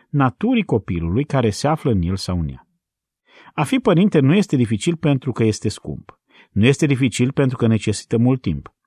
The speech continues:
Nu este dificil pentru că îți distragi atenția de la agenda personală.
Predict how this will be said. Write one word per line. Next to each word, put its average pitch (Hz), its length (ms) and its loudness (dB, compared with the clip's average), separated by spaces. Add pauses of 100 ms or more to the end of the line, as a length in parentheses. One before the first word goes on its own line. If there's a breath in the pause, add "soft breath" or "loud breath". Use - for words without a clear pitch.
(360 loud breath)
Nu 98 180 2
este 127 200 2
dificil 131 460 0
pentru 135 260 0
că 127 100 0
îți 113 140 -2
distragi 110 380 -2
atenția 113 400 0
de 113 100 -2
la 110 100 2
agenda 98 340 -2
personală. 104 640 -4